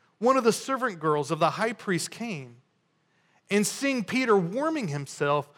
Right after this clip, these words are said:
she looked at him and said, "You also were with the Nazarene Jesus." But he denied it, saying,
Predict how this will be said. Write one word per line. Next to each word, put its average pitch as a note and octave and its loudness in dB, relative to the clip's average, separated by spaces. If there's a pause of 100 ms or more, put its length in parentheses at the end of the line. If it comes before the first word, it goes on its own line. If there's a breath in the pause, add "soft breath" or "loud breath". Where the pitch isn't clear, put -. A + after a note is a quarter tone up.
(160 soft breath)
she - -2
looked A#3+ 2
at E3 4
him D#3 2
and D#3+ 0
said, E3+ 4 (460 soft breath)
"You C#4 6
also C4+ 6
were A#3 6
with A3+ 8
the G#3 10
Nazarene G3+ 4
Jesus." D#3 -2 (640)
But E3 0
he F#3 2
denied E3 2
it, B2 -6
saying, C#3+ -2